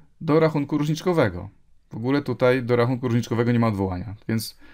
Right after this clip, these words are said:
taką odpowiedź tutaj bym przyporządkował. Jest powyżej osi x.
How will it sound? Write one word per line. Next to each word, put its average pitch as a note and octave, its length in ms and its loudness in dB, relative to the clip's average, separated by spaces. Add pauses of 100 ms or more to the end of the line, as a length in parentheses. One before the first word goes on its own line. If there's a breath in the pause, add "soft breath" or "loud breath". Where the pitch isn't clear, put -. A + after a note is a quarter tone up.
(140 soft breath)
taką A2+ 280 0
odpowiedź G#2+ 240 -2
tutaj G2+ 220 0
bym F#2+ 160 0
przyporządkował. G#2 880 -4 (680 soft breath)
Jest F#3+ 260 2
powyżej E3 440 4
osi C#3+ 400 -2
x. - 340 -10